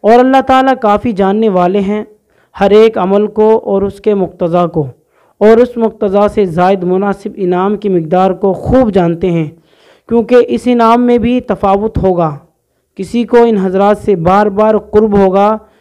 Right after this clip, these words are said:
किसी को गह बगा। व अला हादा वल्लाहु आलम। रब्त आयत, ऊपर अल्लाह रसूल की इताअत पर ख़ास मुखातिबीन से अजर अजीम का वादा था। अब इन आयात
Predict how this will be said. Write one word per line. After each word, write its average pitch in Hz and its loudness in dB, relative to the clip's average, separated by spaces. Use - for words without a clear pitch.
किसी 190 -8
को 202 0
गह 185 0
बगा। 185 0
व 180 2
अला 190 2
हादा 175 -2
वल्लाहु 190 0
आलम। 135 -6
रब्त 196 -2
आयत, 147 -10
ऊपर 240 4
अल्लाह 254 2
रसूल 254 -2
की 254 -4
इताअत 220 0
पर 247 2
ख़ास 240 2
मुखातिबीन 214 -2
से 240 0
अजर 214 0
अजीम 202 0
का 214 2
वादा 175 2
था। 208 -4
अब 226 2
इन 240 4
आयात 226 4